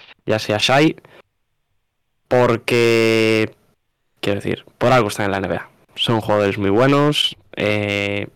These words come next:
son jugadores que además, bueno, el tema del triple con, con Ja, mm, lo veo factible, eh, esa idea, esa idea de Pablo, puede ser que, que f-, una de cien falle, pero no deja de ser un jugador eficaz, quiero decir.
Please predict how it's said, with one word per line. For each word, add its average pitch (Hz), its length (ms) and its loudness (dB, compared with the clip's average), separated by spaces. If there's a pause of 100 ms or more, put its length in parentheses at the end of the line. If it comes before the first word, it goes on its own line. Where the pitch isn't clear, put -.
son 123 240 -2
jugadores 107 400 0
que 101 180 -2
además, 104 600 -4 (180)
bueno, 107 360 -6 (120)
el - 160 -8
tema 113 220 2
del 110 120 0
triple 113 300 0
con, 104 460 -4
con 107 260 -4
Ja, 107 320 2 (380)
mm, 104 440 -4
lo 107 160 2
veo 123 260 4
factible, 117 580 -2 (160)
eh, 101 260 -2
esa 101 200 -6
idea, 98 540 -2
esa - 180 -8
idea - 200 -4
de - 120 -4
Pablo, 117 380 0 (280)
puede 107 160 -2
ser 101 320 -8 (180)
que, 98 240 -8
que - 100 -6
f-, - 220 -18 (220)
una 113 180 0
de 110 100 0
cien 107 240 -2
falle, 123 340 2 (840)
pero 117 480 4
no 110 180 4
deja 113 220 2
de 104 60 0
ser 107 180 0
un 98 80 -2
jugador 101 320 0
eficaz, - 500 -8
quiero 98 200 -4
decir. 95 320 -8